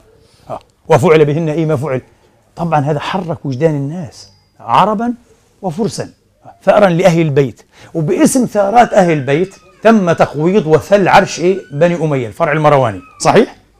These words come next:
للأسف الشديد جاء بنو العباس ولم يكونوا خيرا من بني إيه؟ من بني مروان، ولا مش صحيح؟ حتى أطلقوا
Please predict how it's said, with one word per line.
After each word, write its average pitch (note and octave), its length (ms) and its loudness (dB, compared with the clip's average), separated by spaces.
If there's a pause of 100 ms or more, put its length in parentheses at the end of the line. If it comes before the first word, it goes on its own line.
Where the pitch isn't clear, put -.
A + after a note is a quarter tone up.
(400)
للأسف E3 340 0
الشديد D3 440 -6
جاء D3+ 220 2
بنو D3 160 0
العباس B2+ 560 -2 (240)
ولم D#3+ 360 2
يكونوا D#3+ 520 -2
خيرا E3+ 580 -2
من D3+ 320 -4
بني D3 180 0
إيه؟ C#3 300 -4 (260)
من C#3+ 180 -4
بني D#3+ 220 0
مروان، C3+ 360 2 (160)
ولا D3 120 -2
مش D3 80 0
صحيح؟ C3+ 360 -2 (280)
حتى - 340 0
أطلقوا D3+ 580 0